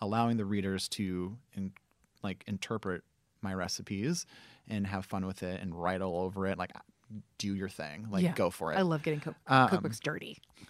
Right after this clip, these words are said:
Speaker 1: and they should be dirty. Like, that's the whole point. Like, if
Speaker 2: Yeah.
Speaker 1: I'm not, if I'm opening a cookbook and it doesn't have that very distinct, like,
Speaker 2: Yeah.
Speaker 1: chocolate butter, like,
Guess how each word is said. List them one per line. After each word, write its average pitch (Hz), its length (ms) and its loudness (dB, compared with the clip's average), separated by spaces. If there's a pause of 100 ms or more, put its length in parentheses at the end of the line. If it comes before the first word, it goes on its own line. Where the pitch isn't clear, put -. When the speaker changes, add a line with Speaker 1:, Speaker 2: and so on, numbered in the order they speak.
(100)
Speaker 1:
and 190 140 10
they 220 60 10
should 220 280 8
be 208 120 8
dirty. 104 400 4
Like, 131 140 4
that's 170 140 2
the 214 80 -2
whole 190 120 4
point. 123 420 6
Like, 202 120 6
if 156 80 10
Speaker 2:
Yeah. - 80 12
Speaker 1:
I'm 226 100 10
not, 254 240 12
if 143 160 6
I'm 240 100 10
opening 247 300 8
a 117 60 6
cookbook 120 360 4
and 110 80 0
it 113 60 2
doesn't 117 160 2
have 117 160 4
that 101 200 4
very 107 260 2
distinct, 104 500 0
like, 90 260 4
Speaker 2:
Yeah. - 120 -4 (480)
Speaker 1:
chocolate 113 460 4
butter, 101 320 6
like, 95 200 6